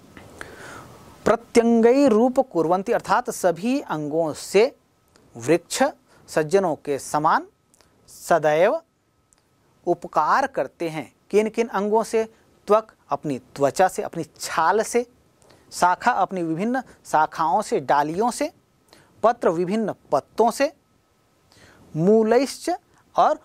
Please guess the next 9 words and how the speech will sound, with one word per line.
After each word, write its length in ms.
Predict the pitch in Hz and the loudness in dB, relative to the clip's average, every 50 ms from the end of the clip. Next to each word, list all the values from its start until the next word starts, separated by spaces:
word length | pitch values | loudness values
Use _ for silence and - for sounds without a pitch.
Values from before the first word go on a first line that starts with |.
| _ _ | _ _
अपने 400 | - 160 160 - 220 254 320 339 - _ _ _ - 143 | -6 -6 -4 0 0 0 0 0 -4 _ _ _ -14 -10
मूलों 480 | 151 170 185 208 226 247 262 285 254 | -6 -2 0 0 2 2 4 2 2
से 120 | - - 190 | 2 2 0
अर्थात 340 | 160 - 190 220 220 - | 0 2 0 -2 -2 -4
जड़ 360 | 151 120 - 175 196 233 277 302 | -14 -10 -2 2 2 2 2 0
से, 280 | - - - 175 - _ _ _ _ _ _ _ _ _ _ _ _ _ _ _ _ _ _ - | -4 -8 -12 -12 -12 _ _ _ _ _ _ _ _ _ _ _ _ _ _ _ _ _ _ -12
जैसे 200 | 151 - - 160 | -10 -8 -8 -6
कंद 320 | - - 185 196 196 180 | 0 0 0 0 0 -2
मूल 280 | 175 175 190 190 175 | -2 0 0 -2 -2